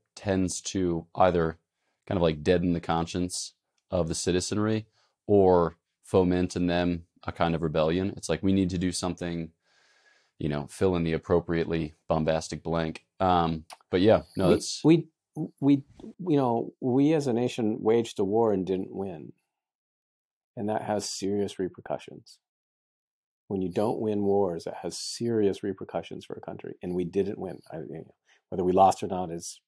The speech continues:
Speaker 2: you know, is a weird type of war. You know, most of the last twenty years we've been at war,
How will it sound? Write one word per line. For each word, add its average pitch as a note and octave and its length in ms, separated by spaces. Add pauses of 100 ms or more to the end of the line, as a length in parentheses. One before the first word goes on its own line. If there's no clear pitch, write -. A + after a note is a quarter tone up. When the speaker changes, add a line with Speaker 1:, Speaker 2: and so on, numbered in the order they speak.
(160)
Speaker 2:
you G3+ 60
know, - 100 (220)
is F2+ 160
a F2 100
weird A2 460
type G#2+ 180
of G#2 80
war. F#2+ 340
You G2+ 100
know, G2+ 60
most A2+ 300
of A2+ 60
the G2+ 60
last G#2+ 240
twenty G2+ 260
years D#2+ 180
we've F2 140
been E2+ 120
at C#2 140
war, D#2+ 320